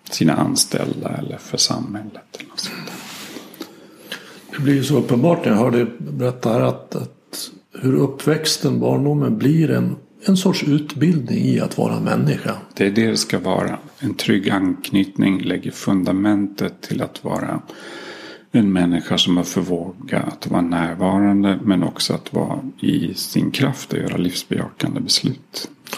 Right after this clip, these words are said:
Speaker 2: Och har man tur
Speaker 1: Mm.
Speaker 2: så får man två riktigt bra lärare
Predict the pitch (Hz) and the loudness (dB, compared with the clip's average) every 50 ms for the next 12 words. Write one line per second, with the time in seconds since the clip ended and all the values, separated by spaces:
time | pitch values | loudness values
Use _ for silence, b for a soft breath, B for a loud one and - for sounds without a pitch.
0 | B B B B - 165 160 180 - - 120 98 95 117 135 147 165 180 170 156 | B B B B -8 -8 -10 -10 -6 -4 -4 0 2 2 4 4 4 4 4 2
1 | - - - 202 - - - 107 117 120 143 135 - - - 127 120 104 85 82 | 0 0 0 2 2 2 0 0 0 0 0 -4 -4 0 2 2 2 2 2 -2
2 | - - - - - - 143 - 117 - 60 - - - - - - 110 - - | -2 -2 -2 -2 0 2 2 2 2 2 0 -2 -2 -4 -2 -2 -2 -2 -2 -4
3 | - 101 - - - - - - 92 - - 113 101 107 - - 104 107 107 113 | -4 -4 -4 -6 -4 -4 -2 -2 -2 -2 -2 0 0 0 0 0 0 0 0 0
4 | 113 107 - - | 0 -2 -2 -4